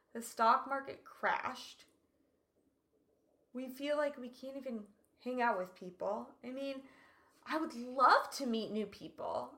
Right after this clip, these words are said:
You know, being fairly new in the town that I am in right now, I would love to continue selling real estate and trying to convince people,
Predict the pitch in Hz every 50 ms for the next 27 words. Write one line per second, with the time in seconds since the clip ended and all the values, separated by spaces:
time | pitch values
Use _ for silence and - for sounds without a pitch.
0 | - 233 233 233 220 214 208 208 - - - 262 269 277 269 262 240 - - _
1 | _ - 254 247 277 330 359 370 320 269 233 226 247 294 311 277 233 214 214 -
2 | 226 233 240 226 208 208 226 302 339 269 226 196 185 185 185 - - - 214 208
3 | 202 185 180 - - - - 196 - 226 247 254 - - - - - _ _ _
4 | _ _ _ _ - 240 277 285 254 254 277 294 339 339 - - 339 - 302 277
5 | 247 233 - 262 262 254 247 247 240 226 - - - _ _ _ _ _ _ _
6 | _ _ - - - - - 220 226 254 262 247 220 202 196 190 196 196 196 196
7 | - - 190 175 180 220 277 285 - - _ _ _ _ - - 226 214 185 -
8 | - - - _ _ _ _ _ _ _ _ _ _ _ _ _ - - - 233
9 | 233 294 302 262 233 226 - 233 220 208 202 202 208 202 - - - 220 208 202
10 | - 208 208 202 208 220 220